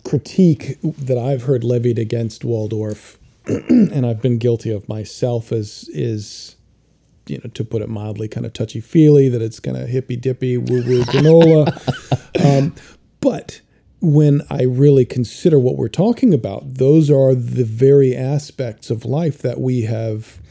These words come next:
Speaker 1: sidelined and marginalized in deference to the left hemisphere way of thinking, in deference to empiricism, in deference to materialism,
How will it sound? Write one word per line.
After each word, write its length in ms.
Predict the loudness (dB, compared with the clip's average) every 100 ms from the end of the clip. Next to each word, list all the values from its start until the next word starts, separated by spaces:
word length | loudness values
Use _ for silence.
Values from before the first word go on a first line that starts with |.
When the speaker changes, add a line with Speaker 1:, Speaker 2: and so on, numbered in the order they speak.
| _ _ _ _ _ _ _ -20
Speaker 1:
sidelined 680 | -6 -2 0 2 0 -2
and 80 | -4
marginalized 1000 | -2 0 0 -2 -4 -6 -8 -8 -18 -20 -20 _ _ _ _ -12 0
in 260 | 4 4
deference 440 | 4 0 0 -4 -4
to 120 | -4
the 80 | -2
left 240 | -2 -2
hemisphere 560 | -2 0 -2 -2 -2 0
way 180 | -2 -4
of 120 | -4
thinking, 340 | -4 -4 -2
in 140 | -2 0
deference 400 | -2 0 -2 -2
to 160 | -2
empiricism, 680 | 0 0 -2 -2 -4 -4 -4
in 80 | -2
deference 320 | -4 -4 -6
to 100 | -4
materialism, 760 | -4 -2 0 2 0 0 -2